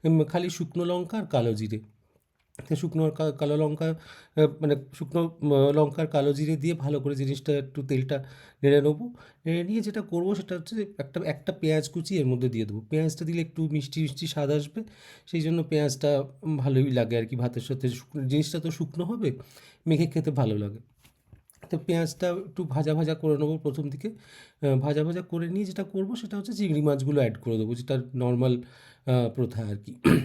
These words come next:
কারণ চিংড়ি মাছটা একটু ভাজা ভাজা করতে হবে, একটু, আহ, মানে দেখবেন চিংড়ি মাছটা ভাজা হ-, হয়ে গেলেই না একটা সুন্দর গন্ধ আসে। সেই গন্ধটা, আহ, না আসা পর্যন্ত চিংড়ি মাছটা খালি যদি সেদ্ধ করে ভাপিয়ে নিই, তাহলে কেন জানি না আমার খুব একটা ভালো লাগে না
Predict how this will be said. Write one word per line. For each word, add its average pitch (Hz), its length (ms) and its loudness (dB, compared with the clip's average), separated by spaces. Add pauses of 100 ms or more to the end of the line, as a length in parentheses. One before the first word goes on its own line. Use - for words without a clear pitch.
(680)
কারণ 147 160 4
চিংড়ি 156 260 2
মাছটা 156 320 0
একটু 147 160 -4
ভাজা 143 260 0
ভাজা 143 180 0
করতে 139 280 -2
হবে, 139 80 2
একটু, 139 180 -4
আহ, - 560 -6 (320)
মানে 147 280 -4
দেখবেন 151 360 -2
চিংড়ি 156 260 0
মাছটা 175 280 -2
ভাজা 139 360 0
হ-, - 400 -8 (120)
হয়ে 160 200 4
গেলেই 180 220 0
না 208 140 0
একটা 165 280 -2 (300)
সুন্দর 170 340 0
গন্ধ 143 280 4
আসে। 127 260 2
সেই 135 140 -4
গন্ধটা, 156 540 -2 (380)
আহ, 143 200 0
না 151 200 0
আসা 156 160 -2
পর্যন্ত 156 300 -2
চিংড়ি 156 240 -4
মাছটা 151 360 -2
খালি 156 200 -2
যদি 156 180 -2
সেদ্ধ 139 300 -2
করে 160 240 2
ভাপিয়ে 135 420 -2
নিই, 156 160 0
তাহলে 151 300 -2 (420)
কেন 170 180 2
জানি 156 200 4
না 151 100 4
আমার 143 180 2
খুব 135 160 -4
একটা 135 200 -2
ভালো 117 240 0
লাগে 113 220 0
না 113 140 -10